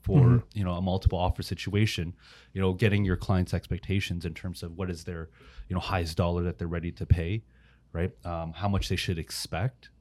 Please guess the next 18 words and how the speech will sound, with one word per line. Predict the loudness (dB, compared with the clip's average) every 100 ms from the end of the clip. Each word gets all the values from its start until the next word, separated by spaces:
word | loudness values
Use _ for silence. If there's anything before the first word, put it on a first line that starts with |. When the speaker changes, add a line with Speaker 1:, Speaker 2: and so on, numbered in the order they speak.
| _ -6
Speaker 1:
or | -2 -2
what | -4 -8
could | -12 -12
potentially | -12 -10 -6 -6
happen, | -6 -2 -2 -2 -6 -20 -20 -20 -6
right? | -4 -2
Um, | -2 -2 -2 -6 -12 _ -18 -16 -16 0
waiving | 4 4 4
of | 2
conditions | -2 -2 -2 0 0 -2 -4 -4
if | -4 -4
we | -6
need | -6 -6
to, | -6 -8 -12 _ _ _ -4
right? | -2 0
Just | 4
preparing | 6 8 8 8
them | 6 2